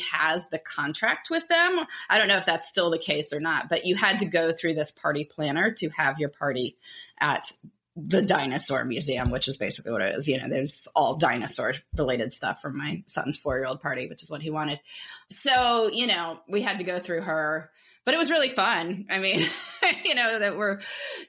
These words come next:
to have, have a dozen four-year-olds there in this, you know, amazing museum. Um, and, uh, so that was a really good time.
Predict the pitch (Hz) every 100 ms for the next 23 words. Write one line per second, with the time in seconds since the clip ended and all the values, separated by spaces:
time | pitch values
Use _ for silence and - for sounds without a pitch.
0 | - 214 190 190 190 - 196 190 185 185
1 | 190 180 180 180 180 180 175 165 165 175
2 | 160 160 160 165 - 160 160 156 156 156
3 | 156 - - - - 160 160 156 156 151
4 | 151 151 147 151 - 165 156 147 143 143
5 | 151 160 196 160 156 - - 160 _ -
6 | 78 80 80 156 - 82 165 156 _ -
7 | - - 190 226 240 233 233 208 226 -